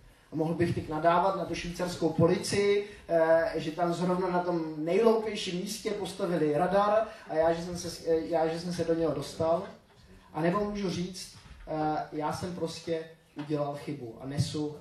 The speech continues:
následky té své chyby. Jsem za to po právu potrestán.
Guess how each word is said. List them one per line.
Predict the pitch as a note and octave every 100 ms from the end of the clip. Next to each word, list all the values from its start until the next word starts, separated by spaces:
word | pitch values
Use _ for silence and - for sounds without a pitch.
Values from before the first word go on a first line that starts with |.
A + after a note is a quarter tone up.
| -
následky | C#3 - - E3 E3 - D#3+ D3+ D3+ - -
té | C#3+
své | - -
chyby. | - D#3 C3 A2 -
Jsem | - D3+ C#3
za |
to | D3 D#3
po | D3+
právu | C3+ - C#3
potrestán. | C#3 B2+ - C3+ - -